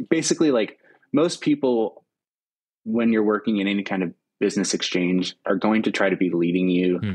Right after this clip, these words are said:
Speaker 1: toward the thing that they want to do.
Speaker 2: Yeah.
Speaker 1: Very infrequently are they leading you towards the thing that you actually want,
Speaker 2: Hmm.
Speaker 1: because most people are just either are lazy or scared, or d-, they don't know what, most people just don't even know what they're doing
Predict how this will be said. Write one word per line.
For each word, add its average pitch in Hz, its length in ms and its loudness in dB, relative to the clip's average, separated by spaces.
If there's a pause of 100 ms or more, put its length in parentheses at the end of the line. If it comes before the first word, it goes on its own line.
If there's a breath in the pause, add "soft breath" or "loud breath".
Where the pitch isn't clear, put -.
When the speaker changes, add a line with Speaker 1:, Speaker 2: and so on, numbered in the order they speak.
(140)
Speaker 1:
toward 95 220 0
the - 100 -2
thing 92 220 0
that - 160 -6
they 87 160 2
want 120 260 -2
to - 80 -2
do. 139 380 0
Speaker 2:
Yeah. - 540 -10
Speaker 1:
Very 117 200 2 (160)
infrequently 117 560 2
are 104 120 2
they 98 160 2
leading 95 240 0
you 98 120 0
towards 95 220 -4
the 92 60 -4
thing 92 160 -4
that - 120 -6
you 92 220 2
actually 90 420 -2
want, 104 320 -2
Speaker 2:
Hmm. 87 60 -12
Speaker 1:
because 90 460 -2 (880 soft breath)
most 123 220 0
people 127 160 2
are 117 60 2
just - 320 -4 (420)
either 107 460 0 (160)
are 98 80 -4
lazy 120 400 0
or 87 100 -2
scared, 101 460 -2
or 90 80 -2
d-, 90 160 -4
they 85 140 -4
don't 90 120 -4
know 92 100 -2
what, 98 220 -4
most 135 260 2
people 185 200 2
just - 160 -6
don't 139 120 2
even 120 140 2
know 107 60 0
what 101 140 -2
they're 85 100 -2
doing 87 380 -6